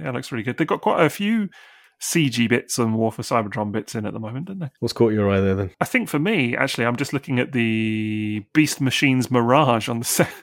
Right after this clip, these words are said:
Speaker 1: <laughs> on the second page. It's only three quid, two ninety-nine,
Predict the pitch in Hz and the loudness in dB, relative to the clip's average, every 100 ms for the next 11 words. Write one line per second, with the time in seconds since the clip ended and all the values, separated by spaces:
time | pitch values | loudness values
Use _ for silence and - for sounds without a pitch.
0 | - - - 135 127 156 135 127 120 143 | -18 -18 -4 0 2 2 2 0 2 4
1 | 135 113 127 - 156 156 - 147 139 127 | 4 2 0 2 2 2 0 0 0 0
2 | 160 147 110 - - _ _ - 143 131 | 2 2 0 -4 -20 _ _ 0 4 4
3 | 131 127 127 107 | 4 2 0 -2